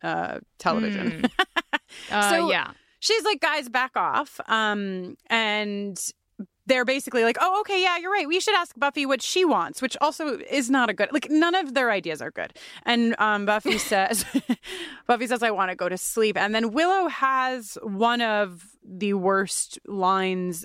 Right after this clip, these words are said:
Speaker 1: of the episode, though she has a, a couple other pretty
Speaker 2: Uh.
Speaker 1: shitty ones before this one's out. Um, but Buffy, be happy.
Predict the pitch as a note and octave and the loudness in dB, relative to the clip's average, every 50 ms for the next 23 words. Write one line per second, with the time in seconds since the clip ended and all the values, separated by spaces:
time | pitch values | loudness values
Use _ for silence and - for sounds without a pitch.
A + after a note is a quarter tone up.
0 | - - F#3 F#3 E3 D#3+ F3+ E3+ - F3+ F3 - E3+ - - F#3 F3+ F3 D#3 F#3 | -6 -4 -4 -4 -2 -2 0 0 2 0 0 -2 -4 -4 -2 -2 -2 -2 -2 -2
1 | F3 - - F3+ E3+ F3 F3+ D#3 E3 - _ _ - - F#3+ - - F#3+ A3+ A#3 | -2 -2 -2 -2 0 0 -2 -2 -4 -10 _ _ -14 -14 -6 -2 -2 0 0 0
2 | A#3 A3+ A3+ A3 A3 A3 G#3+ G#3+ G3 F3 - - - - - F#3 F#3 F#3 F3+ F3+ | 2 2 2 0 0 -2 -2 0 -2 -2 -2 -2 -4 -2 -2 0 0 0 0 0
3 | F3+ F3 F3+ F3+ - - F3 - F3 E3+ E3 F3 E3+ - F3 E3 E3+ E3 - - | 0 0 0 -2 -4 -8 -6 -2 -2 -2 0 -2 -4 -6 -6 -6 -4 -4 -2 0
4 | - - F3 F3 F3 G2 - - _ - - - - - _ _ - F#3 F3+ F3+ | 2 2 2 2 2 -2 -4 -8 _ -20 -20 -20 -20 -20 _ _ -2 0 2 2
5 | F3+ F3+ F3 F3 F3 D#3+ - - G3 F#3 - - C4+ C4 C4+ - - C4 A#3+ F3+ | 2 0 0 -2 -4 -2 0 0 0 2 2 0 0 0 0 -2 -4 -6 -6 -6
6 | D#3+ F#3 A3+ B3 C4+ A3+ - - A3 G3+ G3+ - _ - D3+ C#3 G2+ A2+ A#2 C3+ | -4 -2 0 0 0 0 0 0 0 0 -2 -4 _ -10 -10 -8 -8 -8 -8 -8
7 | E3 E3+ | -8 -10